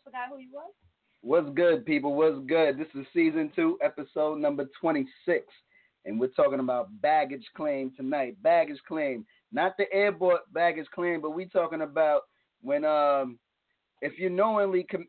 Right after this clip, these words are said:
Speaker 2: um, commit to, to a relationship with a person that you know is carrying extended baggage. Like, they coming into the relationship, um, they damaged 'cause they hurt,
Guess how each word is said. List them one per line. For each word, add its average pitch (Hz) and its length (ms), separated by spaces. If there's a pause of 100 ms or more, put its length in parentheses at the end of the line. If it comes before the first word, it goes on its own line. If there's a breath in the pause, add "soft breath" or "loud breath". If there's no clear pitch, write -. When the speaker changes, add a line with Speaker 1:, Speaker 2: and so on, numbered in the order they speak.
(140)
Speaker 2:
um, 139 280 (680)
commit 180 300 (120)
to, 151 160 (280)
to 175 100
a 151 80
relationship 151 640
with 131 120
a 117 140
person 180 340
that 135 200
you 131 100
know 165 540
is 143 140 (180)
carrying 135 680 (680)
extended 151 720
baggage. 123 480
Like, 113 220
they 120 100
coming 156 280
into 139 200
the 131 80
relationship, 135 840 (400 soft breath)
um, 117 420
they 113 160
damaged 143 560
'cause 127 240
they 120 160
hurt, 147 520